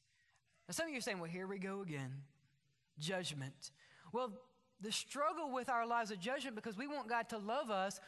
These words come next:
without removing sin. But if God is God, he is perfectly just. So God cannot ignore sin. Why can he not ignore sin? Because he's God.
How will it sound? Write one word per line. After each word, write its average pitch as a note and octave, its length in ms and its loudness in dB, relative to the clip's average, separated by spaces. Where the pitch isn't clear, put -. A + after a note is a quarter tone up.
without G#3+ 320 0
removing G#3+ 560 -2
sin. F#3+ 420 -2
But A#3+ 140 0
if G#3 160 -2
God C#4+ 280 6
is A3+ 200 0
God, C#4 340 4
he A#3+ 140 -2
is A3+ 80 -2
perfectly A#3 500 -2
just. G3 720 -2
So B3 160 -4
God C4 340 2
cannot C#4+ 500 2
ignore A#3+ 400 0
sin. B2+ 480 -2
Why C#4 180 4
can D#4 160 -2
he C4+ 140 -2
not C4 240 4
ignore A#3+ 320 0
sin? C#4 240 -2
Because G#3+ 240 -4
he's G3 160 -2
God. B2+ 420 0